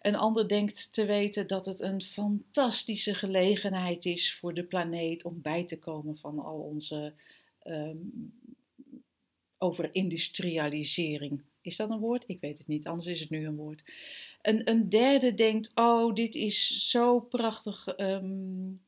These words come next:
eh, prachtige ingang om je spirituele bewustzijn te verhogen. De ander zegt: oh nee, maar dit is, ehm, een conspiracy, een samenzwering. Dit is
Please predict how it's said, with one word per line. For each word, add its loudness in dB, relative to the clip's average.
eh, -4
prachtige -2
ingang -2
om 0
je 2
spirituele 0
bewustzijn -2
te -8
verhogen. -6
De 0
ander 2
zegt: -2
oh 6
nee, 2
maar 0
dit 2
is, 2
ehm, -2
een -2
conspiracy, 4
een 2
samenzwering. 2
Dit -2
is -4